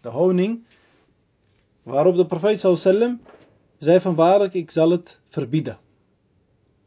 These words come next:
En dat zijn de versen die, eh, in Surah Tahrim, nummer zesenzestig, worden genoemd. En ook: "وَإِذْ أَسَرَّ النَّبِيُّ إِلَى بَعْضِ أَزْوَاجِهِ حَدِيثًا."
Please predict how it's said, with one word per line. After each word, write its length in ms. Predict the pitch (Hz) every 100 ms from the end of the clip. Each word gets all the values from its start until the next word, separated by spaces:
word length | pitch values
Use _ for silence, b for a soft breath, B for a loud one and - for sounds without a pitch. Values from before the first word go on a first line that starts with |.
| _
En 120 | - 135
dat 240 | 147 -
zijn 340 | - - 139
de 80 | 123
versen 560 | 110 143 139 - 196 220 b b b b b _
die, 600 | - 117 135 135 135 131 - _ _ _ _
eh, 680 | - 123 120 120 120 117 113
in 160 | 131 120
Surah 380 | - 156 160
Tahrim, 540 | 147 143 - 151 170 131
nummer 220 | 127 131
zesenzestig, 840 | 127 165 156 135 180 180 185 - _ _ _ _
worden 340 | - 131 147 135
genoemd. 580 | 135 160 131 101 - _ _ _ _ _ _ _ _ _ _ _ _ _ _ _ _ _ _ -
En 160 | 147
ook: 180 | 190 247
"وَإِذْ 320 | 214 202 202
أَسَرَّ 500 | 196 180 - 254 233
النَّبِيُّ 540 | 208 196 190 185 226 240
إِلَى 380 | 226 214 208 190
بَعْضِ 360 | 233 226 214
أَزْوَاجِهِ 760 | 214 196 185 214 233 233 226 208
حَدِيثًا." 680 | 180 202 226 185 - 113